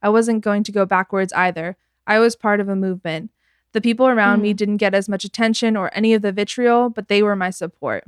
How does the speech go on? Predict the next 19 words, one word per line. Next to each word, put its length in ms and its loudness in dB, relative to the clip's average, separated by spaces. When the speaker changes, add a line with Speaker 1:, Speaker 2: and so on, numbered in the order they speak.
Speaker 1:
And 100 0
I 60 6
thought 220 2
that 120 4
was 160 2
really 160 0
cool 420 -4
because 500 -4
I 120 -2
was 100 0
telling 240 0
you 60 0
before 260 -2
this, 180 -2
I 100 -2
love 320 4
doing 280 0
people 400 0
stories 580 0